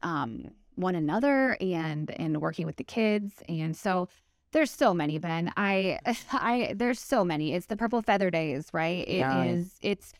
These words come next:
Speaker 1: but it's also the little moments in, in the halls, and it's the little interactions with the kids. And,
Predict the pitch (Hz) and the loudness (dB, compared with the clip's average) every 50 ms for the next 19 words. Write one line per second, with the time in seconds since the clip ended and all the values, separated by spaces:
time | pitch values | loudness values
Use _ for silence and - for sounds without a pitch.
0 | _ _ _ _ _ _ 320 339 - - 370 392 - 539 539 554 330 240 247 240 | _ _ _ _ _ _ 0 0 4 4 4 4 4 2 -2 0 0 2 4 4
1 | 262 240 220 185 175 180 175 120 98 - - - - - - - - 202 202 196 | 4 4 4 4 4 2 2 0 -2 -4 -6 -8 -12 -18 -14 -4 -2 0 2 2
2 | 196 196 196 - - 196 190 190 175 - - 165 165 156 107 92 135 - 190 190 | 2 2 2 0 0 2 2 2 0 0 0 0 2 2 2 2 0 0 0 -2
3 | 185 - - 196 190 202 214 202 - 196 190 180 170 160 - - 190 170 170 165 | -2 -2 -2 -2 0 0 0 2 0 0 0 2 0 0 0 -2 -6 -6 -6 -6
4 | - 170 - - - 165 156 156 160 180 170 165 165 | -6 -6 -6 -4 -4 -4 -4 -2 -2 -2 -2 -2 -4